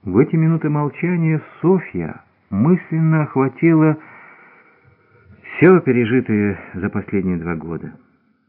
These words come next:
С того часа, когда Алексей решил покинуть аспирантуру, он стал на путь, который уводил его всё дальше и дальше от неё.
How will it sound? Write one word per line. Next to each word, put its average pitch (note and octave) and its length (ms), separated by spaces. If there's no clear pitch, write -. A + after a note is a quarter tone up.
С - 60
того F3+ 200
часа, G#3 300
когда E3+ 260
Алексей E3+ 400
решил D#3+ 300
покинуть D3 500
аспирантуру, G2+ 760
он F#2 140
стал C#3+ 180
на A#2 140
путь, D3 200
который B2+ 500
уводил A#2+ 460
его D#2+ 220
всё - 220
дальше A2 300
и F2 40
дальше E2 340
от - 100
неё. - 260